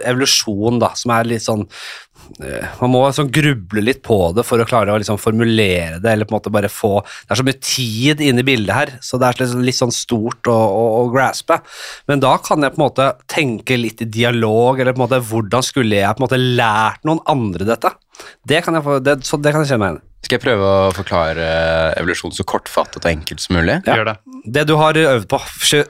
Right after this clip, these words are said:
Speaker 1: <laughs> nå,
Speaker 2: Ja,
Speaker 1: nå, nå
Speaker 2: ja.
Speaker 1: får du bruk for det. Det her har du øvd på. Vær så god.
Speaker 2: Nei, hver gang, eh, et individ, eh, får et avkom, altså en mor får et barn, eller, og så videre, så skjer det små genetiske mutasjoner,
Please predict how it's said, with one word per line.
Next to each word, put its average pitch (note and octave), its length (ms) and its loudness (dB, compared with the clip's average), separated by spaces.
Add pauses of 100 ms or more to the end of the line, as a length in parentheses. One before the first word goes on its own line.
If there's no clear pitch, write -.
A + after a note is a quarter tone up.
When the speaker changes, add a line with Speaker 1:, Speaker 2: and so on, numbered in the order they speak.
(140)
Speaker 1:
<laughs> F3+ 180 0
nå, F3 120 6 (120)
Speaker 2:
Ja, D#3 140 2
Speaker 1:
nå, F3 180 4 (140)
nå F3 80 4
Speaker 2:
ja. D3+ 80 4
Speaker 1:
får E3+ 80 4
du E3+ 100 2
bruk D3 120 2
for C#3 80 0
det. C#3 180 2
Det D#3 100 2
her E3 140 2
har E3 80 2
du D3+ 80 2
øvd A#2 120 -2
på. A2+ 120 -2
Vær A#2+ 160 0
så G2+ 80 -12
god. - 60 -20 (920)
Speaker 2:
Nei, A2 180 2
hver C#3 220 2
gang, B2 320 0
eh, A#2 460 2
et A2+ 160 -4
individ, G#2 540 2
eh, G#2 180 4
får F#2+ 220 0
et G2 80 2
avkom, B2+ 500 0
altså G2+ 160 -4
en G2 80 2
mor F#2 160 2
får F2+ 160 0
et F2+ 100 -4
barn, F2+ 280 2
eller, F#2 260 0
og F#2 80 -4
så - 80 -2
videre, F#2+ 300 0 (240)
så - 340 0
skjer G2+ 280 0
det F#2+ 120 0
små A#2+ 720 0
genetiske A2 720 -2
mutasjoner, A2+ 720 -2